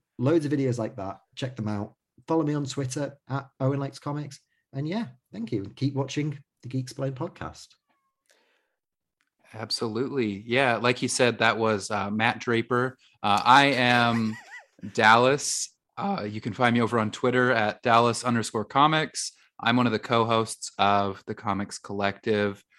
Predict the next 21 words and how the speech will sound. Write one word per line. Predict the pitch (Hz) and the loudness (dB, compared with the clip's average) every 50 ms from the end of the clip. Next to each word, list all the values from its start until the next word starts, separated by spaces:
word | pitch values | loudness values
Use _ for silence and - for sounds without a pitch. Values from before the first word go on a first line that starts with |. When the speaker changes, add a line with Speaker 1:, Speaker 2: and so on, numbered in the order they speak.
| _ _ _ _ _ | _ _ _ _ _
Speaker 2:
where | - 95 101 101 98 95 95 95 95 95 95 95 101 110 110 _ _ _ - | -10 -6 -4 -2 -2 -2 -2 -2 -2 -2 0 0 -2 -2 -4 _ _ _ -12
we | - 101 | -12 -10
talk | - - 107 104 - - | -8 -6 -8 -8 -8 -6
about | 117 113 120 120 | -8 -8 -6 -6
comic | - 117 117 127 127 120 | -4 -4 -4 -4 -4 -6
books | - 110 92 87 - - - - - - - | -8 -10 -12 -12 -14 -16 -18 -18 -16 -12 -10
every | 104 104 107 101 | -8 -6 -4 -4
week. | 98 95 92 - - - - _ - | -4 -4 -6 -6 -10 -18 -14 _ -4
We | 113 104 | -2 2
just | 98 120 120 113 - | 4 4 4 4 4
did | 139 123 | 2 2
an | 120 120 | 2 2
episode | 113 - - - 123 113 | 0 0 0 -2 0 2
on | 110 110 107 | 2 2 2
the | 110 107 | 0 -2
Fantastic | - 117 107 - - 107 107 107 - - - - | -2 -2 -4 -2 0 0 0 0 -2 -6 -16 -10
Four, | - - 143 147 156 156 160 160 160 - _ _ _ _ _ _ _ - | -4 0 2 4 4 4 4 2 0 -4 _ _ _ _ _ _ _ 4
which | 139 131 131 - | 4 4 4 4
is | 143 135 131 131 123 120 - - - _ _ _ _ _ | 4 4 4 4 2 0 -4 -6 -8 _ _ _ _ _
notably | - 123 135 165 202 233 254 247 247 247 | -2 2 4 6 6 6 6 4 2 0
different | 208 - 220 208 - - 131 110 98 | 2 2 2 2 2 2 0 0 0